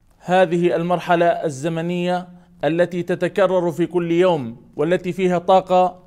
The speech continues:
غريبة أيها الأحباب، نستفيد منها فيصبح الإنسان طيب النفس، نشيطًا، سعيدًا، بسبب إفراز هذا الهرمون الدوبامين المسؤول عن السعادة. لذلك أخي الحبيب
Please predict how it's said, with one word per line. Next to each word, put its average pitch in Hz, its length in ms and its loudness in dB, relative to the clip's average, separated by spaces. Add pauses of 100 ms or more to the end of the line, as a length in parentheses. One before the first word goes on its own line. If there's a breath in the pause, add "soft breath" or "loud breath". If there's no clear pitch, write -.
(120)
غريبة 170 460 0
أيها 165 240 0
الأحباب، 160 480 0 (280 loud breath)
نستفيد 175 520 -4
منها 185 520 0 (300 loud breath)
فيصبح 180 420 -4
الإنسان 180 580 -2
طيب 190 420 -2
النفس، 185 560 -6 (360 soft breath)
نشيطًا، 180 760 -2 (500 soft breath)
سعيدًا، 180 840 -2 (380)
بسبب 175 400 -4
إفراز 175 480 0
هذا 175 260 0
الهرمون 175 680 -2 (280)
الدوبامين 170 800 -2
المسؤول 165 440 -4
عن 170 120 0
السعادة. 143 600 0 (480 soft breath)
لذلك 170 420 2
أخي - 220 -4
الحبيب 147 460 -4